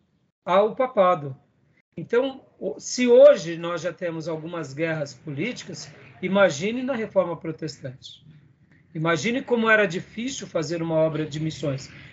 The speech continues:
Então, na, no capítulo de número três, eh, ou melhor, no capítulo de número quatro, ela vai comentar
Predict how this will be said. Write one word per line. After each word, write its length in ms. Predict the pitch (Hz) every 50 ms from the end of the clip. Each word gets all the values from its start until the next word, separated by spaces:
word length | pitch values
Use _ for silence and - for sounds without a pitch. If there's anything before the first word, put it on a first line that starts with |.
| - -
Então, 300 | 202 - 254 269 294 277 - - _ _ _ _ -
na, 440 | 185 196 208 208 208 202 208 - 214
no 100 | 196 196
capítulo 540 | - 226 220 - 277 277 - 285 214 220
de 120 | 165 180 190
número 260 | 190 175 160 143 139
três, 680 | - - 170 202 214 202 151 131 - - - - - _ _ _ _ _ _ _ _ _ _ _ _ _ _ _ _ _ _ _
eh, 200 | 160 156 151 151
ou 100 | 151 147
melhor, 360 | 156 165 160 156 139 131 - - _ _ _
no 100 | - 156
capítulo 460 | - 190 175 - - 240 196 247 196
de 80 | 196 190
número 260 | 190 180 165 143 139 -
quatro, 360 | 185 185 196 196 190 - - - _ _ _ _
ela 160 | - 175 196 185
vai 160 | - 220 208
comentar 880 | - 214 196 165 156 156 147 - _ 202 202 214 214 175 131 -